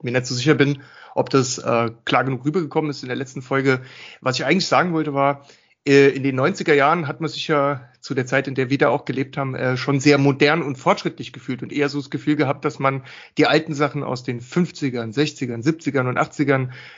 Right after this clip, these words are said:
überkommen hätte, sich so ein bisschen da raus emanzipiert hätte, bis sie weitergekommen wäre, Gesellschaft einfach, einfach mäßig. Das ist so das Gefühl, das man selber in den neunzigern hatte gewesen. Und wenn man zurückguckt aus heutiger Sicht,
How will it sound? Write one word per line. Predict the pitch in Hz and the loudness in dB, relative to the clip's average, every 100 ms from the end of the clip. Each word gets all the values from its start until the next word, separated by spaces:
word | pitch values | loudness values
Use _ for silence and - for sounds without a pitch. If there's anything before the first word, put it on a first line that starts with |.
| - | 0
überkommen | 156 147 - 190 202 | 4 4 4 4 4
hätte, | 135 127 | 2 -2
sich | 117 117 | -6 -6
so | 143 | -6
ein | |
bisschen | 135 127 135 | -6 -6 0
da | 127 | 0
raus | 123 151 151 | 4 2 0
emanzipiert | 135 123 117 - - - 160 | -6 -6 -8 -10 -6 0 2
hätte, | 120 107 | 0 -8
bis | 113 | -6
sie | 131 117 | -6 0
weitergekommen | 127 156 135 131 131 113 | 2 2 2 -2 -4 -6
wäre, | 110 107 | -8 -10
Gesellschaft | 104 110 - 113 117 | -10 -8 -8 -10 -12
einfach, | 113 110 110 113 - | -14 -14 -16 -12 -10
einfach | 117 117 110 _ _ - | -10 -10 -12 _ _ -2
mäßig. | 139 127 - | 0 0 0
Das | 143 | -4
ist | 131 | -4
so | - 131 127 - - - | 2 2 2 -6 -12 -4
das | - | 0
Gefühl, | 156 175 202 175 | 2 6 8 8
das | - 151 | 4 0
man | 147 131 | 2 2
selber | 165 165 | 4 4
in | |
den | 139 | 2
neunzigern | 127 123 123 120 | -2 -4 -6 -6
hatte | 120 123 | -6 -6
gewesen. | 117 123 143 | -6 -4 -4
Und | 127 120 - | -6 -6 -4
wenn | 123 | 0
man | 127 127 - | -2 -4 -10
zurückguckt | - 131 160 196 170 | -4 2 2 2 0
aus | 147 | 2
heutiger | 147 143 147 | 2 0 0
Sicht, | 131 147 - | 0 -2 -4